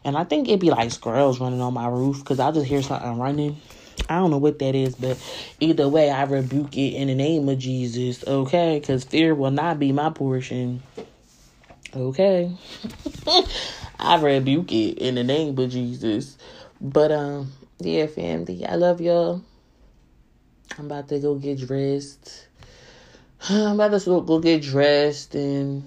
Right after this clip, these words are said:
get my day started. Yeah, I think that's what I'm about to do. So I love y'all so, so, so much.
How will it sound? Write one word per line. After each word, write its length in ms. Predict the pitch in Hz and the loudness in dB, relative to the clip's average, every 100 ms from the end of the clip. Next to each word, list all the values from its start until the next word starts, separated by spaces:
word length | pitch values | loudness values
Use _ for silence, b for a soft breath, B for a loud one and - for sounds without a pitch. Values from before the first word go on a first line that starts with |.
| 143 | -8
get 180 | 147 151 | -6 -4
my 220 | 147 143 | -4 -4
day 320 | 135 127 131 | -4 -2 -4
started. 720 | 131 139 135 131 131 131 135 - _ _ _ _ _ _ _ _ _ _ b b b b b _ _ | -4 -6 -4 -4 -6 -8 -10 -16 _ _ _ _ _ _ _ _ _ _ b b b b b _ _
Yeah, 400 | - 185 180 175 | -6 -2 -2 -2
I 60 | 180 | -6
think 180 | - - | -8 -8
that's 180 | - 160 | -6 -8
what 80 | |
I'm 80 | - | -6
about 260 | 151 170 - | -4 -2 0
to 80 | 247 | 2
do. 500 | 240 214 202 220 269 B B | 6 8 8 6 4 B B
So 440 | - - - 185 | -18 -4 4 4
I 240 | 180 - 175 | 4 4 2
love 300 | 185 180 185 | 4 2 2
y'all 460 | 175 170 175 185 - B B B | 4 4 4 2 -2 B B B
so, 420 | - - 180 170 | -16 -2 2 2
so, 320 | 165 - 160 | 0 -2 -2
so 320 | 156 - 147 | -2 -4 -2
much. 680 | 151 190 226 - - - - | 0 0 0 -2 -8 -18 -18